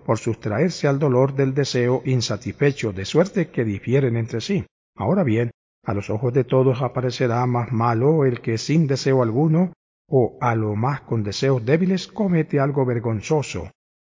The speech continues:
que el que tal hace con violentos deseos, como también es más malo el que sin estar airado golpea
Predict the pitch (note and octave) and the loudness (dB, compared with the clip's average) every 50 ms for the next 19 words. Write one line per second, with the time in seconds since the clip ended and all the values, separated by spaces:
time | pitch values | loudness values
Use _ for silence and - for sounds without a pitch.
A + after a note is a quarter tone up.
0 | _ - B2 A#2+ A#2+ - - C3+ B2 A2+ - - - G#2+ G#2+ - - C#3 C#3 D3+ | _ 0 0 0 0 0 0 0 0 0 -2 -4 -4 -4 -4 -4 -2 -2 0 0
1 | D#3+ - - C#3+ C3+ B2+ A#2 - C#3+ C#3 C#3 - C#3+ B2 A#2 G#2+ A2 G#2 A2+ B2+ | -2 -2 -2 -2 -2 -2 -2 -2 -2 -2 -2 0 0 0 0 0 0 0 0 0
2 | B2 A2+ - - A#2 G#2+ - - E2+ F#2 - - C#3+ D3 B2+ A2 A#2 C3+ C#3 - | 0 0 -2 -4 -6 -6 -6 -6 -8 -8 -4 -2 0 0 2 2 0 -2 -4 -6
3 | - _ _ _ _ - F#3+ F#3 F3+ F3+ F3+ F3+ - E3+ D#3 D3+ B2+ B2 B2 B2+ | -12 _ _ _ _ -2 0 2 4 4 2 0 0 0 0 2 2 2 2 2
4 | C3 C3 - - - C#3+ D3 C3 - E3 D#3 E3+ E3 C#3+ C#3+ B2 B2+ D3+ D#3 B2+ | 2 2 0 0 0 0 0 2 0 0 0 0 0 0 0 0 0 0 0 0
5 | G#2+ G#2+ G#2 G2+ G2 G2+ G2+ - - A2+ G#2 - - - D#3+ F3 F#3 E3+ - D#3+ | -2 -2 -2 -4 -4 -6 -6 -6 -4 -4 -4 -2 0 2 4 2 2 2 -2 -6
6 | C3 - - C#3 B2+ B2 B2 A#2+ A2 A#2 C3 D#3+ E3+ F3+ G3 F#3 F#3+ F3 E3+ - | -6 -4 -4 -2 0 0 0 0 0 0 0 2 2 2 2 2 0 0 -2 0
7 | - D3+ C3 G#2+ A2+ C3 C3+ | 0 0 2 2 0 -2 -4